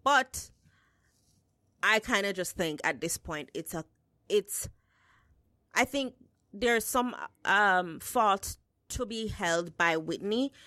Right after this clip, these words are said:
and how she's handled situations, but how the audience is reacting, I kinda also feel like it's because of her high-pitched voice,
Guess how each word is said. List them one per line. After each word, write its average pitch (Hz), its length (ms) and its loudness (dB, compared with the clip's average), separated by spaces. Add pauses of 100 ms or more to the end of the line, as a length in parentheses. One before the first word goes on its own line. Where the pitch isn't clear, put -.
(140)
and 165 120 0
how 190 160 2
she's 208 260 -6
handled 220 300 0
situations, 254 680 0 (480)
but 196 440 0 (280)
how 247 340 4
the 233 120 -2
audience 220 580 0
is 175 180 -2
reacting, 196 600 2 (2000)
I 220 120 0
kinda 233 300 0
also 202 280 2
feel 175 200 2
like 165 220 2
it's - 140 -8
because 160 360 -2
of 156 100 -4
her 156 140 2
high-pitched 156 420 -4
voice, - 440 -10